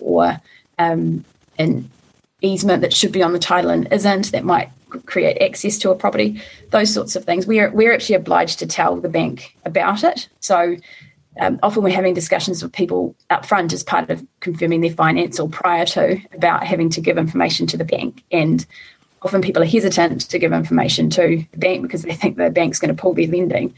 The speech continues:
Um, but it's just being aware that if that happens, we have an obligation to do it. And if, if we can't, then we can't actually settle the transaction. So it's just understanding that the bank is quite a big, has a big role in this, and that you need to be fully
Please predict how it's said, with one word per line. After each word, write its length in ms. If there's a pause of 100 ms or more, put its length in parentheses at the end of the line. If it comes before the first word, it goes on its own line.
(380)
Um, 260
but 120
it's 140
just 220
being 140
aware 260
that 260 (460)
if 160
that 140
happens, 500
we 180
have 160
an 100
obligation 480
to 100
do 220
it. 180
And 260
if, 200
if 160
we 100
can't, 480
then 120
we 100
can't 260
actually 320
settle 240
the 100
transaction. 680
So 300 (520)
it's 100
just 220
understanding 540
that 140
the 80
bank 540
is 180
quite 220
a 60
big, 340 (240)
has 180
a 60
big 340
role 200
in 140
this, 420
and 180
that 160
you 80
need 200
to 60
be 100
fully 440